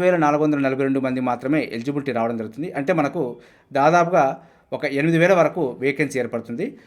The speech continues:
So ఎంత వేకెన్సీ ఏర్పడుతుందో ఒకసారి చూడండి. డిగ్రీ క్వాలిఫికేషన్ పెడితే దాదాపుగా మనకు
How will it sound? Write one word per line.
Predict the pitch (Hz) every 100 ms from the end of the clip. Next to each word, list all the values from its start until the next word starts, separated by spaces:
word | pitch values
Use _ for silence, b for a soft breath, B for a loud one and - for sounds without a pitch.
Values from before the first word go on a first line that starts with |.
| B B
So | 165 151
ఎంత | 143 143 208
వేకెన్సీ | 175 180 208 190
ఏర్పడుతుందో | 170 151 160 135
ఒకసారి | - 127
చూడండి. | 156 156 147 143 - b b 127
డిగ్రీ | 139 151 220 220
క్వాలిఫికేషన్ | 170 165 160 160 139
పెడితే | 135 180 147 135 -
దాదాపుగా | 139 151 170 170 156
మనకు | 139